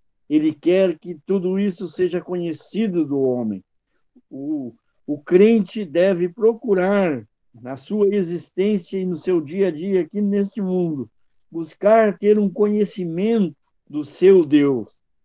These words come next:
um conhecimento que esteja acima de simplesmente saber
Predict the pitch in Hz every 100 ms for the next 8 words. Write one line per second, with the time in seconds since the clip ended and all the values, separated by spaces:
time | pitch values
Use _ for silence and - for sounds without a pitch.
0 | _ _ _ - 175 190 175 - 190 202
1 | 185 185 175 202 202 175 190 165 _ _
2 | _ _ - 170 180 175 170 165 156 127
3 | 127 - - 202 175 180 170 165 - 220
4 | 247 220 214 196 190 _ _ - - 170
5 | 165 208 196 196 147 180 196 - - 190
6 | 160 190 190 151